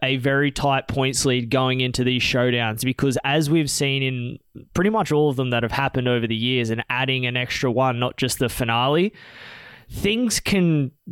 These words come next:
go sideways quickly. So for him to have a twenty-eight point lead going into the final rounds, let alone having two showdowns left to run,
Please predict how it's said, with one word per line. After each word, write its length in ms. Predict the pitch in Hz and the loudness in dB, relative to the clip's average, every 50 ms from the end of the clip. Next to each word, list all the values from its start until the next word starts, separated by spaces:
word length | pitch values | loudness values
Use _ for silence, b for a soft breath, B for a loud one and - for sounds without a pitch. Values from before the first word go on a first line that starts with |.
| 151 151 135 | -12 -6 -2
go 240 | 160 160 156 156 156 | 0 2 4 4 2
sideways 680 | 147 - - 160 147 147 147 143 143 139 135 139 131 117 | 2 2 2 2 2 2 2 2 2 2 2 2 0 -2
quickly. 800 | - - - - 151 147 143 - - - 127 117 - - - B B B B B B B B B | -4 -4 -2 0 2 2 2 0 0 -2 -2 -2 -2 -4 -8 B B B B B B B B B
So 160 | - - 185 - | -2 -2 -2 0
for 120 | - 185 | 0 -2
him 260 | 156 160 185 196 214 | -2 0 0 0 0
to 80 | 233 220 | 0 0
have 220 | 170 180 185 165 160 | 2 0 2 0 0
a 40 | |
twenty-eight 580 | 156 - - 165 160 156 160 160 156 151 151 - | -2 -2 -2 -2 0 0 0 0 0 0 -2 -2
point 300 | - 147 151 143 143 - | -2 0 0 0 0 0
lead 360 | 135 139 143 143 135 127 123 | 0 2 2 2 0 -2 -2
going 320 | 127 127 127 131 131 127 - | -2 0 0 0 -2 -4 -4
into 760 | - 139 147 151 147 139 - - 139 139 139 135 131 127 123 - - | -4 -4 -2 -2 -2 -2 -2 -2 0 0 0 0 0 0 -2 -2 -2
the 100 | - 143 | -4 -2
final 320 | - - 147 143 143 139 131 | 0 0 0 0 2 2 2
rounds, 420 | 135 139 139 139 143 139 123 117 | 2 2 2 0 0 -2 -2 -2
let 220 | 131 139 147 151 | 0 0 2 2
alone 260 | 156 151 151 147 139 135 | 2 2 2 2 0 0
having 360 | 135 139 139 131 131 131 123 | -2 -2 -2 -2 -4 -4 -4
two 240 | - - 160 170 165 | -2 0 2 2 2
showdowns 680 | - - 143 131 135 143 147 135 127 120 120 113 123 | 2 2 2 2 2 2 0 0 0 -2 -2 -2 0
left 240 | 131 123 117 - - | 0 -2 -2 -2 -4
to 80 | 120 | -2
run, 400 | 117 127 151 143 113 107 104 - | 0 2 2 2 0 -2 -4 -8